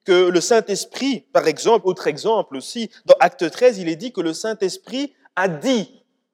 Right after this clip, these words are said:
aux responsables de l'Église, « Mettez-moi à part Barnabas et Saul pour l'œuvre à laquelle je les ai appelés. » Donc, ils sont en train de prier et le Saint-Esprit leur dit, «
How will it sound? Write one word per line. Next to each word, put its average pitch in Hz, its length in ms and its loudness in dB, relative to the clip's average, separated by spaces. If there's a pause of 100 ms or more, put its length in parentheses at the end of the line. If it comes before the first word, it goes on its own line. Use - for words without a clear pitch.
(160)
aux 156 80 -2
responsables 147 560 -2
de 135 80 -4
l'Église, « 208 580 -4 (240)
Mettez-moi 247 640 2
à 165 140 2
part 226 600 4
Barnabas 196 720 4
et 170 120 0
Saul 220 500 -8 (260)
pour 170 160 -8
l'œuvre 185 380 0
à 151 60 -4
laquelle 147 260 -2
je 151 100 -10
les 135 220 -12
ai 170 80 -8
appelés. » 104 400 -16 (300)
Donc, 170 200 -10
ils 220 60 -6
sont 294 200 -8
en 247 100 0
train 233 180 -4
de 202 60 -6
prier 170 380 -4 (720)
et 254 220 4
le 196 160 4
Saint-Esprit 330 600 0
leur - 280 2
dit, « 202 400 -2